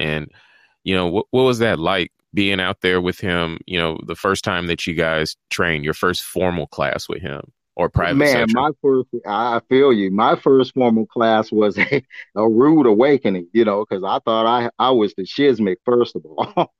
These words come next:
Speaker 2: <laughs> And I knew,
Speaker 1: <laughs>
Speaker 2: I, I knew what I knew. <laughs> And so, you know, I mean, I think any fighter is that way. I think if you've been in any skirmishes at all, you know, you kinda,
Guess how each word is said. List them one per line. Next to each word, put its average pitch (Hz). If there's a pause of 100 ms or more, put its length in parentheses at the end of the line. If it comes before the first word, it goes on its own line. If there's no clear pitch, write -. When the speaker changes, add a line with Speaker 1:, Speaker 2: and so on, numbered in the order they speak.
(100)
Speaker 2:
<laughs> 170
And 113
I 113
knew, 117 (200)
Speaker 1:
<laughs> -
Speaker 2:
I, 113
I 143
knew 151
what 123
I 120
knew. 92 (200)
<laughs> 135
And 170
so, 160 (680)
you 170
know, 95
I 165
mean, 113
I 170
think 143
any 160
fighter 101 (180)
is -
that 85
way. 80 (140)
I 117
think 117
if 120
you've 131
been 120
in 92
any 120
skirmishes 113
at 85
all, 104 (440)
you 127
know, 95
you 110
kinda, 110